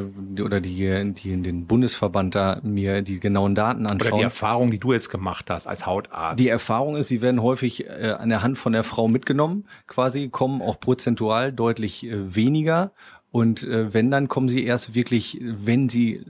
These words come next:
Speaker 1: etwas haben, ja, aber meistens auch zu spät. Und die Tücke bei dem, bei dem Hautkrebs zum Beispiel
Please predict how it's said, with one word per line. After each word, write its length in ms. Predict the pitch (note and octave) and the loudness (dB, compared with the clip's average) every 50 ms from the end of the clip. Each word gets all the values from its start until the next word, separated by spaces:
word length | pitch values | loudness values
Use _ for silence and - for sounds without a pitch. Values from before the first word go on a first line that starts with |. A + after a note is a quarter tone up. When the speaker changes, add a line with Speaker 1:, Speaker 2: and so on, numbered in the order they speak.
| - - | -20 -12
Speaker 1:
etwas 460 | - - A#2+ - - A2+ G2+ - - - | -6 -4 -2 0 0 0 0 0 0 0
haben, 420 | C3 B2+ A#2+ F2+ F2+ E2+ F2+ G2 - | 2 2 2 0 -2 -4 -6 -6 -4
ja, 120 | G#2 G#2+ A#2+ | -2 0 0
aber 160 | A#2+ G#2+ G2+ | 0 0 0
meistens 440 | G2+ G2 G#2+ A#2 E3+ E3+ A#2 - A#2 | 2 2 2 0 0 0 -2 -2 -2
auch 140 | A2+ - | -4 -6
zu 120 | - - A#2+ | -4 -4 -4
spät. 400 | - - - - A2+ G2+ G2 - | -4 -2 0 2 2 2 2 0
Und 140 | G2+ G2+ F#2 | -2 -2 -2
die 80 | F#2+ | -4
Tücke 460 | - - - - - D3+ D3 D3 C#3 B2+ | -2 0 0 0 2 2 2 2 0 -2
bei 180 | A2+ G#2 G#2+ | 0 0 0
dem, 300 | G2+ G#2 G2 F#2+ F#2+ G2 - | 2 2 0 0 -2 -4 -4
bei 140 | - G#2 F#2+ | -4 -4 -4
dem 160 | F2 F2+ F2+ | -4 -4 -2
Hautkrebs 420 | F2+ A2 C#3+ - - - D#3 D3 - | 0 0 0 0 -2 -2 -2 -2 -2
zum 140 | - D3+ | 0 2
Beispiel 400 | C3+ C3+ C3+ C3 - - C3 C3 | 2 2 2 2 0 0 0 0